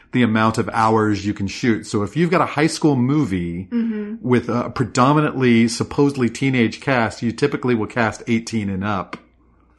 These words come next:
Speaker 2: I think that's not as true anymore, though, right?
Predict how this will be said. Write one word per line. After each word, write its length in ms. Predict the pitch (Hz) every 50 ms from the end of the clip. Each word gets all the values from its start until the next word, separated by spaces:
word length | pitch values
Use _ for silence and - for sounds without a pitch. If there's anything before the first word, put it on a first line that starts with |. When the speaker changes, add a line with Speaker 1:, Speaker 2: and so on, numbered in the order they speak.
| - - - - - -
Speaker 2:
I 100 | - 277
think 200 | 277 403 494 480
that's 280 | - 554 - - - 269
not 200 | 262 247 254 254
as 160 | 240 240 -
true 320 | - - - 254 254 220
anymore, 400 | 196 196 190 185 180 185 180 180
though, 180 | 185 - - 208
right? 380 | 214 214 226 254 294 302 294